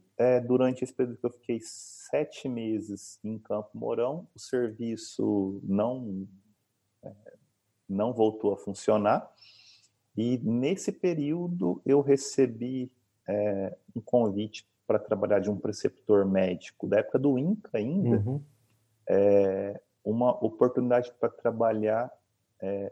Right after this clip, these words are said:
Speaker 1: no serviço de radioterapia do Hospital de Câncer, é, do Acre, lá em Rio Branco,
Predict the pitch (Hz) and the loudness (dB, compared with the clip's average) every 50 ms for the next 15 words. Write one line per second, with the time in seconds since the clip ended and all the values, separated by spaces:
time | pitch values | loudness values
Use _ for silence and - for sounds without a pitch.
0 | - _ - 101 104 110 104 - - 127 120 107 101 110 123 - - 110 110 107 | -12 _ -8 -6 -6 -6 -8 -4 -2 -2 -2 -2 -2 -6 -8 -8 -8 -10 -10 -10
1 | 113 120 117 _ - 113 110 - - - 117 113 113 117 117 - _ - - 117 | -10 -12 -12 _ -2 -2 -2 -2 -2 -6 -4 -4 -4 -6 -8 -8 _ -4 -2 -2
2 | 120 117 120 - _ _ - 110 123 143 143 131 - - - 104 92 - - _ | -2 -2 -6 -8 _ _ -4 -4 -4 -4 -8 -10 -10 -2 -2 -2 -2 -2 -8 _
3 | _ _ _ - - 95 95 92 92 92 104 123 127 113 104 98 - - _ - | _ _ _ -8 -4 -2 -2 -2 -2 -2 -2 0 2 2 2 0 -2 -8 _ -8
4 | 101 - - _ _ - 98 104 117 147 170 160 196 196 156 110 104 95 90 90 | -8 -8 -8 _ _ -6 -4 -4 -2 -4 -4 -4 -4 -4 0 2 0 0 0 -2
5 | 85 _ | -6 _